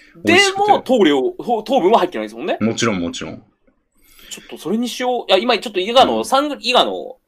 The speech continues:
Speaker 2: 天然水のレモンフレーバーみたいなやつを飲んでるんですけど、
Speaker 1: うん。ああ。うん。
Speaker 2: あんまり、まあ、そう、美味しいは美味しいんですけど、そこまで別に
Speaker 1: うん。うん。
Speaker 2: 爆発的にうまいわけじゃないので、
Speaker 1: うん。
Speaker 2: じゃあそれにウィルキンソンで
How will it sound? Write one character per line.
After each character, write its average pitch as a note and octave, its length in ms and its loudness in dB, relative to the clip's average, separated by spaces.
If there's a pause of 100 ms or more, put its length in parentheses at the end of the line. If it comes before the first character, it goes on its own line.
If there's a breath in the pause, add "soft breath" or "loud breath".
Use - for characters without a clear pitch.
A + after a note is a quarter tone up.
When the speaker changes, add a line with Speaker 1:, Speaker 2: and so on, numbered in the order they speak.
Speaker 2:
天 C3+ 160 -4
然 C3 100 -4
水 G#2+ 140 -12
の G2 80 -10
レ C3+ 100 2
モ F#3+ 120 0
ン F3 200 -6
フ C#3+ 120 -10
レ D3 100 -2
ー A#2+ 40 -2
バ F#2 100 -8
ー - 20 -20
み G2+ 60 -18
た G2+ 80 -8
い - 20 -6
な G2 40 -12
や G2 40 -16
つ - 80 -20
を - 20 -14
飲 G2 80 -14
ん - 20 -6
で A2 140 -8
る G2+ 80 0
ん F#2+ 40 2
で F2+ 60 -2
す E2+ 60 -4
け F#2+ 60 -8
ど、 G2 240 -10 (160)
Speaker 1:
う G2+ 60 -6
ん。 F#2+ 40 -4
あ - 20 -4
あ。 E2+ 40 -6
う - 20 -6
ん。 D#2 360 -18 (500)
Speaker 2:
あ - 80 -2
ん A#3+ 40 -2
ま C4+ 80 6
り、 B3+ 200 -4
ま A#3+ 100 2
あ、 A3+ 40 2
そ C4 140 -4
う、 G#3+ 40 -6
美 C#4 60 0
味 D#4+ 100 4
し - 60 -8
い - 40 4
は - 60 6
美 C3+ 40 4
味 C3+ 80 -2
し - 40 -10
い - 20 -6
ん A#2 40 -8
で G#2 60 -10
す - 40 -16
け - 80 -12
ど、 G#2 80 -16
そ G3 140 -8
こ G#3 60 -4
ま F#3 200 0
で G2+ 80 -2
別 F#2+ 220 -10
に F2+ 260 -14 (180)
Speaker 1:
う F#2 80 -4
ん。 F2 80 -4
う - 40 -12
ん。 - 40 -16
Speaker 2:
爆 A#2 160 -10
発 C#3+ 160 -10
的 - 100 -18
に C3+ 80 -10
う C3 40 -8
ま C3+ 100 2
い - 20 -2
わ A2 60 -4
け G#2 60 -10
じ G#2 60 -12
ゃ G2 40 -8
な G2 60 -10
い - 40 -12
の F#2+ 60 -16
で、 F2+ 220 -4 (460 loud breath)
Speaker 1:
う D#2 40 -16
ん。 - 20 -18
Speaker 2:
じ - 120 -10
ゃ - 20 -8
あ - 40 -10
そ - 160 -16
れ F#3 80 0
に G3 200 -8
ウ F3 60 -6
ィ G#3+ 80 -4
ル A3+ 100 -8
キ - 140 -10
ン A3+ 40 -8
ソ G#3+ 140 -14
ン - 20 -14
で F#3+ 320 -10